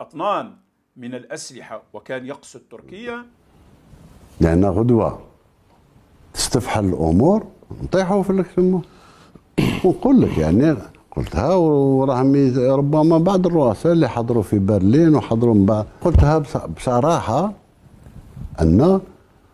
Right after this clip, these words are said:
Speaker 2: ترى في ربع شهر قلت الشيء اللي صرا في سوريا بدأ يتجسد في ليبيا، ودخلنا فيها،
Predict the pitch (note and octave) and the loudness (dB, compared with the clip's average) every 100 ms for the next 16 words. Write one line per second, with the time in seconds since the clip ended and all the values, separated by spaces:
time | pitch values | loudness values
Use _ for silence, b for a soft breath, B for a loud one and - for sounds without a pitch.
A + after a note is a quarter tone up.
0 | _ _ _ _ _ - F2 B2 G2 G2 | _ _ _ _ _ -6 0 0 0 0
1 | E2+ E2+ D#2+ D3 D#3+ - - _ _ - | 0 0 0 -2 -2 -6 -20 _ _ -20
2 | _ _ _ _ _ - - - - _ | _ _ _ _ _ -20 -20 -20 -20 _
3 | _ _ _ - F#3 F3+ - - _ _ | _ _ _ -2 -2 -2 -10 -20 _ _
4 | _ - - C#3 B2+ B2+ B2 - A#2 D3+ | _ -4 2 4 4 4 2 2 2 4
5 | D3 E3 A2+ E3+ D#3+ C#3+ B2+ F3+ - D#3+ | 4 4 4 4 4 2 2 -2 0 2
6 | B2 C#2 - - _ _ _ _ _ _ | 2 0 -4 -12 _ _ _ _ _ _
7 | _ _ _ _ _ b b b b b | _ _ _ _ _ b b b b b
8 | _ _ _ - G2 - D3+ D3+ G#2 G2 | _ _ _ 0 0 0 0 0 0 -4
9 | - | -6